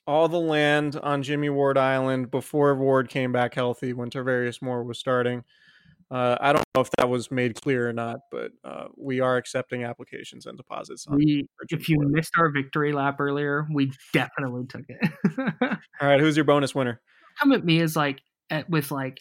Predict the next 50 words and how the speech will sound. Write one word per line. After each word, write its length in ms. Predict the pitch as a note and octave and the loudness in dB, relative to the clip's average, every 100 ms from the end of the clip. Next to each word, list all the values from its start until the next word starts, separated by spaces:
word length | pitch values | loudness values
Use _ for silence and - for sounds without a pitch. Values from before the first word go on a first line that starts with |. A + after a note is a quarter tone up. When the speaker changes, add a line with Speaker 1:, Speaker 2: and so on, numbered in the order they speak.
| _ | _
Speaker 2:
"We 160 | E3 F3+ | 2 4
knew 160 | G3+ G3+ | 4 4
Ward 320 | F#3 F#3 D#3+ | 4 4 4
was 180 | D#3 C#3 | 2 2
good, 680 | F#3+ F3+ E3+ D#3+ D3+ C#3+ - _ _ - | 4 6 6 4 2 -2 -10 _ _ -4
just 240 | D#3+ E3 C3+ - | 2 0 0 -2
not 280 | F3 E3+ D#3+ | 0 2 0
that 80 | |
he 100 | D#3 | 0
could 140 | D#3 C3+ | 0 0
stay 100 | D#3+ | 0
healthy." 240 | D3 D#3 | 0 -2
Like, 160 | C#3+ D3+ | -4 0
no, 180 | D3 B2+ | 0 0
people 300 | E3+ E3+ D#3+ | 0 0 0
said 220 | E3 D3 | 0 0
Jimmy 240 | D3+ D3+ | 0 2
Ward 240 | C#3 C3+ C3 | 2 0 -2
was 100 | A#2+ | -6
bad, 320 | B2+ A2 A2 - | -6 -6 -8 -8
and 100 | C3+ | -6
he's 160 | C#3 | -4
never 220 | C#3 C3 | -2 -2
been 160 | B2+ B2 | -2 -4
bad 200 | A2+ A2+ | -6 -8
at 120 | A#2 | -12
football. 260 | A2 - G2+ | -16 -16 -6
Anyways, 340 | F3 D#3 B2+ - - - - _ - | 0 0 0 -6 -20 -20 -20 _ -16
Speaker 1:
Yeah. 80 | - | -2
Speaker 2:
um, 520 | D3 D3 C#3 C3+ B2+ | 2 4 4 2 2
Speaker 1:
He's 180 | B2 C#3+ | 0 -4
trash. 640 | - D3+ D3+ C#3+ B2+ - - | -2 4 6 6 2 -6 -4
I've, 260 | D3 C3+ | -4 0
I 120 | D3 C#3+ | 2 2
was 160 | D3+ - | 0 0
told 220 | F#3+ C3+ | 0 2
multiple 400 | C#3 C3 C3+ C3 | 2 0 -2 -4
times 360 | C#3 C3+ B2 | -2 -4 -2
that 100 | B2+ | -4
he's 180 | B2 A2+ | -4 -6
trash 600 | - - - - - - | -10 -8 -8 -8 -16 -20
because 300 | - C#3 - | -16 -14 -8
he 80 | D3+ | -6
Speaker 2:
Yeah. 60 | C3+ | -6
Speaker 1:
gets 140 | - - | -8 -18
hurt. 160 | - _ - D3+ _ - | -18 _ -20 -20 _ 0
Speaker 2:
Turns 220 | F3+ D#3+ | 2 2
out 140 | C3+ | 0
Jimmy 240 | C#3+ D3 C#3 | -2 0 0
Ward, 260 | A#2+ A2+ | -2 -8